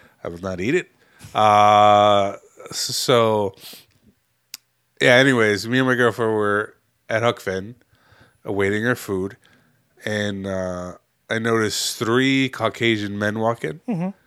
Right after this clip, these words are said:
Speaker 1: and I could tell that they weren't from around there because they were each wearing,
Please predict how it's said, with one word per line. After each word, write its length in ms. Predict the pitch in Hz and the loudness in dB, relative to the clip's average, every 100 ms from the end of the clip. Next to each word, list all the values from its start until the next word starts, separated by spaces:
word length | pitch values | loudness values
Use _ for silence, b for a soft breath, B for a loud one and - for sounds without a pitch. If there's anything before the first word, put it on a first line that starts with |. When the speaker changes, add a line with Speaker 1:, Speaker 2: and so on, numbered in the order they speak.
| b b b b b b - | b b b b b b -10
Speaker 1:
and 420 | 117 110 104 101 95 _ _ _ | -4 -4 -6 -10 -14 _ _ _
I 40 | 104 | -10
could 140 | 117 | -10
tell 240 | - 143 170 | 2 4 4
that 140 | 143 | 4
they 100 | 123 | 2
weren't 240 | 123 120 107 | 2 0 -2
from 180 | 113 | -6
around 340 | 104 107 110 107 | -2 4 4 4
there 180 | 98 92 | 0 -4
because 300 | 95 101 92 | -4 -6 -4
they 80 | |
were 140 | 95 101 | -4 -4
each 280 | 123 120 - | -6 -6 -6
wearing, 640 | 107 104 101 101 98 95 | -2 0 0 -2 -4 -10